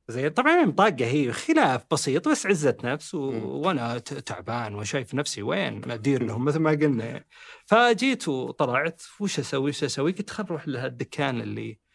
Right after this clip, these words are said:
Speaker 1: حنا فاتحينه وحنا الرجال، نشوف وش صار عليه." يوم جيت الدعوة حوسة. دعوة ما هي ب-، أنا طالع من شركة منظمة لها سيستم وآلية.
Speaker 2: هذا بعد الاستقالة؟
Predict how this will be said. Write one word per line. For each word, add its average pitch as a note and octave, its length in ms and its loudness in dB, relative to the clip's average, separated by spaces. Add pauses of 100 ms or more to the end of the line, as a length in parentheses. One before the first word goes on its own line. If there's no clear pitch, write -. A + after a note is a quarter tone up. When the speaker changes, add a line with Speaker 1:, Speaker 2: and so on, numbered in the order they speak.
(220)
Speaker 1:
حنا D3 220 2
فاتحينه B2+ 440 0
وحنا B2+ 240 -2
الرجال، C3 280 2
نشوف G3 260 0
وش - 80 -2
صار F#3 220 0
عليه." A#2 280 0 (160)
يوم G#3+ 160 4
جيت B2 240 -6
الدعوة G#2+ 280 -6
حوسة. D3 340 -6 (960)
دعوة C#3 260 -6
ما A2+ 120 -2
هي F3+ 80 4
ب-، A2 200 -6
أنا C3+ 200 -4
طالع A#2 300 -6
من G#2+ 100 -4
شركة G#2 540 -6
منظمة G#2 840 -6
لها G#2+ 240 -8
سيستم A2 560 -4
وآلية. B2 360 -4
Speaker 2:
هذا C3 80 2
بعد C#3+ 120 6
الاستقالة؟ G#2 520 0